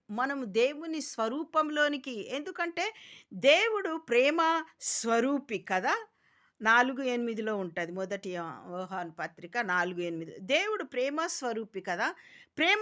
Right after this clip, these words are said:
లేనివాడు దేవుణ్ణి ఎరగడు. నీకు ప్రేమ లేకుంటే నీకు దేవుడు ఎవరో, యేసుక్రీస్తు ఎవరో నీకు తెలియదు అని అర్థం. కాబట్టి ప్రేమ కలిగి, మరి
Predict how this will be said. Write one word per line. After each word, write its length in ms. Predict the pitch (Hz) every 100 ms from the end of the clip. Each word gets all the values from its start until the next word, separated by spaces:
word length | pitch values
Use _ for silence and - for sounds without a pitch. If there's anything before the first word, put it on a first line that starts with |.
| 440
లేనివాడు 640 | 427 427 415 392 403 466 339
దేవుణ్ణి 640 | 262 302 349 359 392 392
ఎరగడు. 480 | 240 254 294 339 220 - _ _ _ -
నీకు 180 | 294 269
ప్రేమ 300 | 285 311 339
లేకుంటే 480 | 359 359 359 330 339
నీకు 240 | 320 277
దేవుడు 400 | 214 254 269 269
ఎవరో, 300 | 254 247 262
యేసుక్రీస్తు 640 | 240 240 285 - 254 -
ఎవరో 260 | 240 233 254
నీకు 220 | 262 233
తెలియదు 500 | 202 214 226 247 220
అని 340 | 220 202 277 - _
అర్థం. 440 | 214 202 - 254 160 _ _ _ _ -
కాబట్టి 680 | 269 311 330 330 240 214 214 - _
ప్రేమ 340 | 226 262 311 311
కలిగి, 640 | 302 233 220 208 226 180 - _ _ -
మరి 360 | 190 190 175